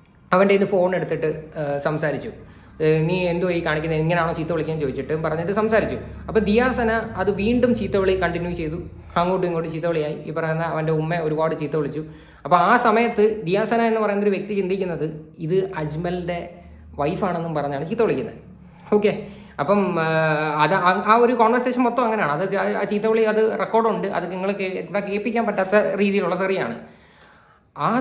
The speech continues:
തെറി വിളി എന്ന് പറഞ്ഞു കഴിഞ്ഞാൽ അമ്മയെ വിളിക്കുന്നു, ഈ പറയുന്ന, ആ, അവൻ്റെ കൊച്ചനിയത്തി പത്താം ക്ലാസ്സിലാണ്ട് പഠിക്കുക, ആ കൊച്ചനിയത്തിയെ വിളിക്കുന്നു, അവൻ്റെ വൈഫിനെ തെറി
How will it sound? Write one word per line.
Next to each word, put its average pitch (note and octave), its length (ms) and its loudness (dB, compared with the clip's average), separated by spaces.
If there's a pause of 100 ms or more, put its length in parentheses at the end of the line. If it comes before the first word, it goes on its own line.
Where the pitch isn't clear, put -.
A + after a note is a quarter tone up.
(140)
തെറി G#3 280 4
വിളി B3+ 200 4
എന്ന് B3 180 2
പറഞ്ഞു G3+ 280 2
കഴിഞ്ഞാൽ D#3 320 -2 (580)
അമ്മയെ F#3 340 2
വിളിക്കുന്നു, D#3 380 -2 (380)
ഈ E3+ 140 -8
പറയുന്ന, E3 300 -2 (300)
ആ, C#3+ 60 0 (180)
അവൻ്റെ D#3 220 -4 (180)
കൊച്ചനിയത്തി D#3 540 -4 (120)
പത്താം D3 220 -4
ക്ലാസ്സിലാണ്ട് E3+ 380 -4
പഠിക്കുക, D#3+ 280 -4 (520)
ആ C#3 120 -10
കൊച്ചനിയത്തിയെ E3+ 640 -2
വിളിക്കുന്നു, C#3 380 -4 (360)
അവൻ്റെ D3+ 260 -4
വൈഫിനെ F3 380 -2
തെറി G#3 120 2